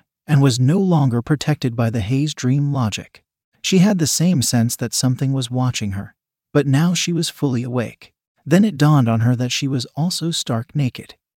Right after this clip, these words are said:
She threw an arm across her breasts, on instinct, and then realized that it was ridiculous. Instead, she stood and examined her surroundings. The sun was a soft pink,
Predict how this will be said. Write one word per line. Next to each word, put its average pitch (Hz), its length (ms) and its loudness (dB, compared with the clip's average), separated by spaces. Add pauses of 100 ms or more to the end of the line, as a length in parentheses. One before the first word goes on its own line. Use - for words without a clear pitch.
(140)
She 165 160 4
threw 180 240 2
an 175 100 4
arm 147 260 2
across 139 380 0
her 135 120 0
breasts, 120 500 -6 (180)
on 139 180 4
instinct, 139 640 -2 (140)
and 135 120 4
then 135 200 2
realized 120 560 0
that 123 100 -2
it 123 100 -2
was 127 200 -4
ridiculous. 120 760 -6 (360)
Instead, 202 440 2
she - 180 -2
stood 139 340 0
and 113 100 0
examined 120 540 0
her 120 100 -6
surroundings. 113 800 -4 (380)
The 147 100 4
sun 190 320 0
was 135 140 2
a 131 80 -2
soft - 420 -6
pink, 113 420 -4